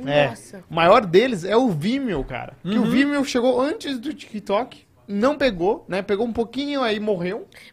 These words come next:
Speaker 2: Mas o Vimeo, o Vimeo tinha uma proposta parecida com o
Speaker 3: Não,
Speaker 2: YouTube,
Speaker 3: só,
Speaker 2: não?
Speaker 3: será que não é o Vine, não?
Speaker 1: Não, a, na, Vine.
Speaker 2: Isso,
Speaker 1: Falei
Speaker 2: Vine,
Speaker 1: errado.
Speaker 2: isso,
Speaker 3: Vine.
Speaker 2: isso.
Speaker 1: Vine. O Vine
Speaker 2: Mas
Speaker 1: é
Speaker 2: o
Speaker 1: igualzinho
Speaker 2: Vine
Speaker 1: do TikTok, só que
Speaker 2: é.
Speaker 1: ele morreu.
Speaker 3: Só que o problema do Vine é que só podia seis segundos. Aí, aí
Speaker 2: Sete,
Speaker 3: é,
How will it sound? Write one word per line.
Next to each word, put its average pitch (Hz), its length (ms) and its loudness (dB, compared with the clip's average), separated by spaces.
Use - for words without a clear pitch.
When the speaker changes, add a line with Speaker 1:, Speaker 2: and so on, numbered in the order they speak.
Speaker 2:
Mas 554 140 -8
o 427 100 -2
Vimeo, 381 380 -6
o - 40 -8
Vimeo 381 380 -6
tinha 415 180 -12
uma 415 140 -8
proposta 370 380 -8
parecida 370 320 -10
com 381 100 -10
o 415 100 -4
Speaker 3:
Não, 196 100 -2
Speaker 2:
YouTube, 143 260 -2
Speaker 3:
só, - 80 -8
Speaker 2:
não? 156 80 -4
Speaker 3:
será 156 140 -4
que 165 60 -10
não 147 80 -2
é - 40 -2
o 131 40 -6
Vine, 160 520 2
não? 160 120 -2
Speaker 1:
Não, 208 220 0
a, 160 140 2
na, 165 180 0
Vine. 160 540 2
Speaker 2:
Isso, - 80 -6
Speaker 1:
Falei 175 220 4
Speaker 2:
Vine, 180 120 6
Speaker 1:
errado. 151 240 6
Speaker 2:
isso, 107 400 -4
Speaker 3:
Vine. 107 160 -2
Speaker 2:
isso. 127 80 -6
Speaker 1:
Vine. 156 460 2
O 139 60 0
Vine 180 200 2
Speaker 2:
Mas 269 220 0
Speaker 1:
é 403 40 -2
Speaker 2:
o 415 40 2
Speaker 1:
igualzinho 359 300 4
Speaker 2:
Vine 415 100 2
Speaker 1:
do 392 40 -4
TikTok, 151 640 -6
só - 140 -8
que 285 60 -4
Speaker 2:
é. 151 40 -2
Speaker 1:
ele 151 120 -2
morreu. 170 340 0
Speaker 3:
Só - 120 -2
que 214 40 -4
o 220 40 -10
problema 233 240 2
do 233 60 -4
Vine 226 320 2
é - 40 -4
que - 60 -8
só 233 100 -4
podia 247 200 0
seis - 340 2
segundos. 233 400 2
Aí, 233 260 2
aí 339 140 -2
Speaker 2:
Sete, 349 160 4
Speaker 3:
é, - 40 2